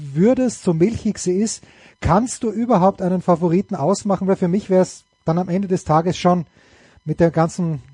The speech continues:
mit der ganzen Geschichte, mit den drei Stürmern, die sie vorne haben, die so unfassbar schnell sind,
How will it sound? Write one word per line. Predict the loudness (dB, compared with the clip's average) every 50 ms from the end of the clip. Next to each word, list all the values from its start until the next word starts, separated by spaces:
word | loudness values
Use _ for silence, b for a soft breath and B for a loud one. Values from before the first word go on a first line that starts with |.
| -14
mit | -10 -8 -6 -4 -2 0
der | 0 0
ganzen | 0 0 -2 -2 -4
Geschichte, | -4 -2 -2 0 0 -2 -2 -2 0 0 2
mit | 2 2 2
den | 0 0 0
drei | 2 0 0 0
Stürmern, | 0 2 2 2 2 2 0
die | 0
sie | 0 -2 0
vorne | 0 0 0 2
haben, | 2
die | 0 0
so | 0 0
unfassbar | 0 -2 -2 0 0 0 0 0 0 -2 -2
schnell | 0 0 0 -2 0
sind, | 0 -2 -2 -2